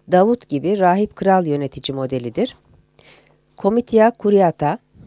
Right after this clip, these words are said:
üyelerini Roma kentinin aristokratlarının meclistir. Comitia Tributa, delegelerin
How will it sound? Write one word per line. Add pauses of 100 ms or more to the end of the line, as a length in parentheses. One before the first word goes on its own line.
(180)
üyelerini
Roma
kentinin
aristokratlarının
meclistir. (1300)
Comitia
Tributa, (680)
delegelerin